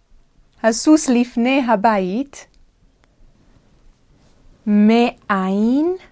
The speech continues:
בא הסוס? מאין בא הסוס?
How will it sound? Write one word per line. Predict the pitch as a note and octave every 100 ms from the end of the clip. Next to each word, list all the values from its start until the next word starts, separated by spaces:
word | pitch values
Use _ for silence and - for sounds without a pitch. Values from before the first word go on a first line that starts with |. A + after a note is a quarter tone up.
| _ -
בא | F3+ G#3+ A3 D4+ E4
הסוס? | A#3 A3+ - C4 G4+ - - - - _ _ _ _ _ _ _ _ _ - _ _ _ _ _ - _
מאין | A3 A3+ C4+ C#4+ - A3 B3+ D4 F4 G4+ G#4 - -
בא | G#3+ B3+ D#4 E4 E4
הסוס? | - D#4+ G4 A#4 - - -